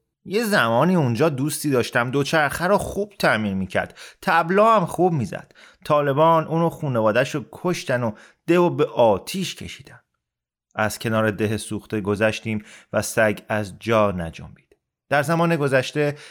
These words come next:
سفر از جلال آباد به کابل دو ساعت یا کمی بیشتر طول می‌کشید، اما برای من و فرید از چهار ساعت هم گذشت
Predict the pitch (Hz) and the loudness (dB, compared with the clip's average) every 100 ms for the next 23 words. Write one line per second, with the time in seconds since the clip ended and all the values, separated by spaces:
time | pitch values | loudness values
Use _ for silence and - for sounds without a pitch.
0 | - - 143 147 147 143 131 127 123 117 | -14 -2 -2 2 4 4 4 2 4 2
1 | 120 107 113 120 104 127 117 135 147 147 | 0 -2 -2 0 0 0 -2 -4 -4 0
2 | 120 117 - 113 107 123 117 104 101 - | 0 0 -2 -4 -4 -6 -6 -6 -6 -4
3 | 101 92 - 98 90 92 - 92 - - | -2 -2 -6 -8 -8 -10 -14 -16 -16 -20
4 | - 120 123 117 107 117 117 120 117 117 | -6 -4 2 2 2 2 0 0 0 -2
5 | 113 107 - 107 101 107 104 - 110 104 | 0 -2 0 -4 -2 -4 -6 -8 -10 -4
6 | 127 123 104 - 104 104 - 90 90 82 | -2 -2 -4 -4 -2 -2 -4 -8 -10 -10
7 | 85 - - - | -18 -20 -20 -20